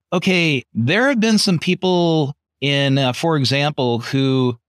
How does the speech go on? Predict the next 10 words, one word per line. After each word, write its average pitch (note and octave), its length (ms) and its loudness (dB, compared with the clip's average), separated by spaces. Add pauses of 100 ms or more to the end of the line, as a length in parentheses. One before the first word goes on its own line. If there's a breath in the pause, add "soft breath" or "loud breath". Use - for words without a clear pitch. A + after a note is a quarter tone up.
(220)
uh, A#2+ 440 0
work D3 380 -2
in, B2+ 540 0 (160)
in A2+ 340 0
France D3+ 400 -2
and A#2 140 0
Germany A#2+ 560 -2
with A2 160 -4
our A#2 140 0
organization, A2 640 -2